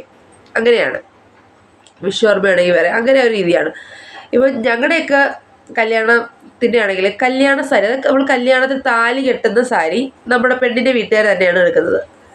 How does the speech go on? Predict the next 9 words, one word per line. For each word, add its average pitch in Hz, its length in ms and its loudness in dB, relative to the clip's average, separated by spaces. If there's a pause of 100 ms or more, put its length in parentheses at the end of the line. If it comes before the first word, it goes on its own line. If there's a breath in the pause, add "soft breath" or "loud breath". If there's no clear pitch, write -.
(220)
ഞങ്ങളുടെ, 214 300 0 (420)
ആ, 226 40 0 (160)
ഞങ്ങളുടെ 254 300 2 (180)
വിഭാഗത്തിൽ. 175 480 -2 (720 loud breath)
അപ്പം, 269 200 2 (300)
ആ, 226 40 2 (400)
പിന്നെ 269 220 2 (120)
അത് 254 180 -2
കല്യാണം 262 340 2